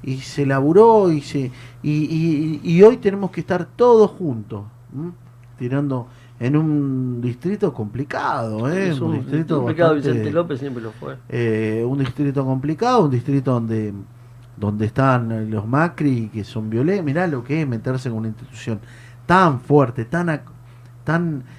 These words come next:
Speaker 1: eh, tan importante como es el Club Banco Nación, un club que, que, que, que dio para los vecinos, que dio para el deporte, que dio para este tipo, y es él el que anda atrás de esto. Yo estoy convencido.
Speaker 2: Son mafias,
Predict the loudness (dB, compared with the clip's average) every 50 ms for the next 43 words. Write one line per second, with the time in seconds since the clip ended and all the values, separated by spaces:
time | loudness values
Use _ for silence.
0 | -20 -20 -20 -16 -10 -8 -8 -6 -8 -8 -10 -10 -12 -12 -8 -4 -4 -2 -2 -2
1 | -4 -2 -2 -4 -4 -2 0 0 2 2 2 2 0 -2 -2 -6 -6 -6 -6 -4
2 | -4 -4 -2 -4 -4 -6 -6 -4 -2 -2 0 -2 -4 -4 -6 -8 -8 -8 -10 -12
3 | -6 -2 0 0 2 2 0 -2 -4 -6 -10 -20 -20 -20 -20 -20 -20 -10 -8 -8
4 | -8 -6 0 4 4 4 4 2 -4 -6 -6 -4 -8 -10 -8 -4 -4 -4 -4 -4
5 | -4 -2 -2 0 2 2 2 2 2 -2 -4 -2 -4 -4 -4 -6 -8 -8 -8 -8
6 | -6 -4 -2 -2 -4 -4 -4 -6 -8 -8 -6 -4 -4 -4 -4 -4 -4 -4 -6 -6
7 | -6 -8 -8 -4 -2 0 2 2 0 -2 -2 -8 -10 -8 -6 -6 -4 -4 -4 -4
8 | -4 -4 -6 -10 -20 -20 -20 -20 -20 -16 -16 -16 -14 -10 -12 -12 -8 -8 -10 -10
9 | -4 -4 -4 -4 -4 -8 -20 -18 -10 -4 0 2 2 4 2 0 0 -4 -4 0
10 | 2 4 6 6 6 4 4 2 -2 -2 -2 0 0 0 -2 -2 -2 -4 -2 -2
11 | -2 -4 -6 -8 -12 -14 -14 -14 -14 -8 -10 -10 -10 -6 -4 -4 -4 -4 -6 -2
12 | 2 4 6 6 4 4 0 0 -2 -4 -8 -10 -8 -6 -4 0 2 2 2 2
13 | 0 -10 -10 -10